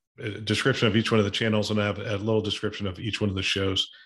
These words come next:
that we are going to be doing in twenty twenty-two. We're excited. This represents a significant growth for us, and it's something that we had a vision for a long time ago, and we're looking forward to sharing it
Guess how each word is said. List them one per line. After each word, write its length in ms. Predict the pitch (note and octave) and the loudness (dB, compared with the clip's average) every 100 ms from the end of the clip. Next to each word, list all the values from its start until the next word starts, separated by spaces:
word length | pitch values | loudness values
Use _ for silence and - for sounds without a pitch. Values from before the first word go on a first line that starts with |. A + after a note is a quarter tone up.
| - _ | -20 _
that 180 | - A#2+ | 0 4
we 180 | D#3 D3 | 8 8
are 120 | B2+ | 8
going 260 | A#2 C3 B2 | 6 4 4
to 80 | A#2+ | 2
be 80 | |
doing 380 | A#2 A#2+ A#2 A2 | 2 2 4 2
in 220 | G#2+ B2 G#2+ | 2 0 0
twenty 240 | - G#2+ | 0 0
twenty-two. 420 | - G#2+ F#2+ G#2 | 0 -2 0 -2
We're 200 | G#2 B3 | 2 2
excited. 600 | A#3 - B2 B2+ G2 F2 - | 0 -2 -2 0 -4 -6 -2
This 220 | B2+ C3 | -2 0
represents 420 | C#3 B2+ A#2+ A#2+ | 0 0 0 0
a 100 | A#2 | 0
significant 580 | A2 - G#2 A#2 - G#2+ | -2 -2 -4 -4 -2 -4
growth 420 | - A2+ A2 A2 | 0 2 2 0
for 360 | - - C3+ B2+ | -4 4 8 8
us, 600 | A#2+ A#2 - - - - | 6 2 0 -2 -6 -10
and 500 | B2+ A2 G#2+ G#2 G#2 | -4 -2 0 0 -2
it's 260 | F#2+ A#2 - | -2 -4 -2
something 360 | - C#3 C#3+ A2+ | -2 0 2 2
that 160 | G#2+ | 2
we 440 | A#2 A2+ A2 G#2+ - | 0 0 0 -2 -8
had 300 | - B2+ A#2+ | -6 -2 -2
a 60 | |
vision 340 | G2 A#2 A2 G#2+ | 0 0 0 -2
for 260 | - A2+ | -2 0
a 40 | A2 | 2
long 200 | G#2 G2+ | 0 -2
time 220 | A2+ G2+ | -2 -2
ago, 300 | G2 G2+ G2 | 0 0 -2
and 200 | G2 G2 | -4 -4
we're 80 | G2+ | -2
looking 240 | G#2+ G#2 | -2 -6
forward 300 | F2+ G#2+ G2 | -8 -6 -6
to 60 | G2+ | -4
sharing 320 | - F#2+ F#2 | -4 -4 -4
it 120 | F#2 | -6